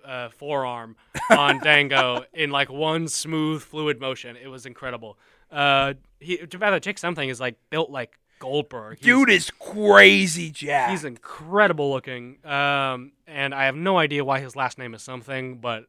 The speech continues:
Speaker 1: I, I mean, hey, if it sticks, roll with it, I guess. Um, so, uh, you know, this, this tag match then is also kind of a schmoz, uh, you know, devolves into a bunch of nonsense. Um,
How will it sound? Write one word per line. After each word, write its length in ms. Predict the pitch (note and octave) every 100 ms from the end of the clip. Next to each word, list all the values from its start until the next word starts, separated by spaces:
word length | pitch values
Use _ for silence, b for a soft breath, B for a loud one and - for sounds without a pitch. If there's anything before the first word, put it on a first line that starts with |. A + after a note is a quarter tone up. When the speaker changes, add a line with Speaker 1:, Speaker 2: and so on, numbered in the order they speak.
| _
Speaker 1:
I, 300 | D3 A#2 A#2+ C3
I 60 |
mean, 340 | C3 B2 A2+ A#2 _
hey, 340 | C3 C#3 A#2 A2+
if 120 | C3+
it 120 | C3 -
sticks, 400 | E3 D3 - D3
roll 260 | C3+ B2+
with 140 | A#2 A2
it, 80 |
I 80 | G#2
guess. 280 | G#2+ A2 - _ _ _ _
Um, 560 | D3 C#3+ C#3 C3 B2+ B2 _ _ _ _ _
so, 760 | - D#3+ D3+ C#3+ C#3 C#3 C#3 - _ _ _
uh, 560 | D3 C#3 C3 B2+ B2 C3 _ _ _ _ _ _
you 100 | F#3
know, 140 | D#3
this, 320 | D3 F3 F3 -
this 260 | E3 E3+ - _ _ _
tag 240 | - A3+ G3+
match 280 | C#3 C3+ C#3
then 340 | C#3 C3+ C3 _ _ _
is 120 | D3+
also 220 | F3+ D#3+ D#3
kind 140 | D#3
of 60 | C3+
a 20 |
schmoz, 560 | - C3+ C#3 C#3 C3 -
uh, 540 | C#3 B2 A#2+ A#2 A#2 B2 E3+
you 160 | C#3
know, 120 | A#2 A2+
devolves 420 | B2+ C#3 B2+ B2
into 220 | B2+ B2
a 60 | A2+
bunch 220 | A#2+ A#2
of 180 | A2 _ _
nonsense. 540 | C#3 B2 A2 A#2+ A#2 - _ _ _
Um, 580 | C#3 B2+ B2 A#2+ A#2 A2+